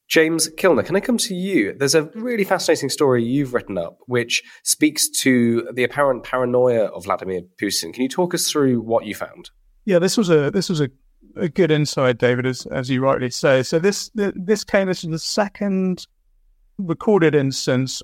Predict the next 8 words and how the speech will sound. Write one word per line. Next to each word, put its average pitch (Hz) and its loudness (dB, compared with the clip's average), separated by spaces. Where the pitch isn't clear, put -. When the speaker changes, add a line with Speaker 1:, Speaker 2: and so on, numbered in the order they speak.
Speaker 2:
of 143 2
a 151 0
defection 131 0
from 131 0
Putin's 127 -2
Federal 135 0
Protection 127 -4
Service, 135 2